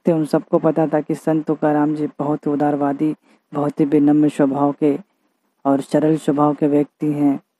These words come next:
तो उनकी इस बात को लेकर बच्चे लोग फ़ायदा उठा रहे थे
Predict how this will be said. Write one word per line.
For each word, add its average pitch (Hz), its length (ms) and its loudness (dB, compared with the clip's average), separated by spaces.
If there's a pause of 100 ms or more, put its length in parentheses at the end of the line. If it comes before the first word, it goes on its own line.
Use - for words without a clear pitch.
(1500)
तो 143 200 0
उनकी 190 520 4
इस - 420 2 (1300)
बात 156 300 2 (180)
को 156 300 2 (360)
लेकर 151 420 2
बच्चे 151 460 0
लोग 147 220 2 (220)
फ़ायदा 147 300 2
उठा 143 260 2
रहे 143 240 -2
थे 147 220 -2